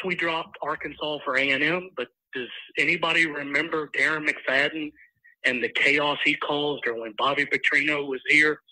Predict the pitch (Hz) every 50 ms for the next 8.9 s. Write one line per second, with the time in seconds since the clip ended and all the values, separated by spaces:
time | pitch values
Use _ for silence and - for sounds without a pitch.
0 | _ _ _ _ _ _ _ - - 135 131 127 127 120 123 131 139 139 135 139
1 | 143 135 - - 143 143 139 135 127 123 113 110 110 _ _ _ _ _ _ _
2 | _ _ _ _ _ _ - - 131 139 151 135 - - 156 143 143 139 - 147
3 | 131 123 139 170 180 175 180 196 202 208 - - 156 139 170 196 196 190 196 220
4 | 262 269 269 233 - - - - - - - - 120 - - 160 190 226 247 220
5 | - - - 220 262 247 - 160 156 131 - - _ - - 143 165 170 - -
6 | 123 120 117 110 - - - - _ _ _ - 104 107 101 - - - - -
7 | - 117 110 - - - - - 135 - - _ _ _ _ _ - _ - -
8 | - - - - - - 160 156 - - 220 214 208 208 202 190 165